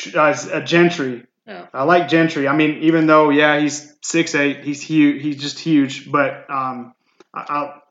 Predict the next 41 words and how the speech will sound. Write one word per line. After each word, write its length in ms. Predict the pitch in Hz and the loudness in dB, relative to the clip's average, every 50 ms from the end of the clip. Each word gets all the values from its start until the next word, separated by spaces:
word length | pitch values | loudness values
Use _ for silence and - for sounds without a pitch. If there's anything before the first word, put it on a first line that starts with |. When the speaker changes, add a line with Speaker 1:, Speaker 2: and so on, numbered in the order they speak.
| _ _ _ - | _ _ _ -4
Speaker 1:
he, 260 | 147 190 196 196 180 | 0 2 2 2 2
he's 280 | 185 208 196 170 165 170 | 2 2 2 0 2 2
more 180 | 190 190 196 | 4 4 4
of 80 | 185 175 | 4 2
a, 140 | 170 147 156 | -2 -2 -2
the 80 | 165 | -2
blocker. 720 | 156 - 160 156 160 165 165 160 160 151 151 151 - _ _ - | 0 2 2 4 4 4 4 2 -2 -4 -6 -8 -12 _ _ -4
But, 240 | 147 147 143 143 | 0 2 2 2
uh, 360 | 143 143 139 135 127 - - - - - _ - | 2 2 0 0 -2 -6 -10 -16 -20 -20 _ 0
we'll, 200 | 156 165 170 175 | 0 0 2 0
we'll 100 | 190 196 | 0 -2
see 220 | - - 208 190 | 0 0 0 0
again 640 | 185 170 - - 156 160 151 156 147 139 131 127 - | 0 0 -4 -8 -8 -4 -2 0 0 0 -2 -6 -12
who, 300 | - 139 160 170 165 - | -6 -2 -2 -2 -2 0
who 160 | 143 160 170 | 2 4 4
he 80 | 170 156 | 4 4
does, 280 | 139 151 147 147 147 143 | 4 2 2 2 2 2
who 120 | 156 156 | 2 2
he 80 | 156 151 | 2 2
has 300 | 147 143 143 139 135 135 | 2 0 -2 -2 -2 -6
as 80 | 131 - | -8 -8
far 240 | - 139 139 139 | -6 -4 -4 -4
as 100 | 135 - | -4 -6
for, 420 | - - 143 135 131 131 131 - - _ _ _ - - | -8 -8 -8 -6 -6 -8 -8 -14 -20 _ _ _ -14 -12
um, 460 | 139 135 131 127 123 123 123 123 - _ _ _ _ | -12 -10 -10 -12 -12 -14 -14 -16 -18 _ _ _ _
who, 180 | - 175 175 | -6 -6 0
who 100 | 156 170 | 2 4
he 80 | 165 147 | 4 4
goes 320 | 135 139 151 180 175 170 - | 4 2 0 0 0 -2 -6
to, 280 | - 127 113 104 110 _ _ _ - | -10 -12 -14 -14 -18 _ _ _ -4
and 80 | 156 | -2
that's 160 | 202 220 220 | -2 0 0
all. 180 | 233 208 180 - | 0 0 0 0
That's 240 | 170 180 180 - 180 | 0 0 0 0 0
all 140 | 156 143 143 | 0 0 0
that, 280 | 131 123 - - - _ - | -2 -6 -10 -16 -20 _ -14
that 200 | 135 131 127 123 | -10 -10 -10 -10
it 100 | 120 123 | -10 -10
is. 300 | 127 131 135 135 135 135 | -10 -8 -8 -8 -8 -10
Is 140 | 127 123 135 | -10 -10 -10
that 280 | 131 131 127 - - | -10 -10 -12 -14 -18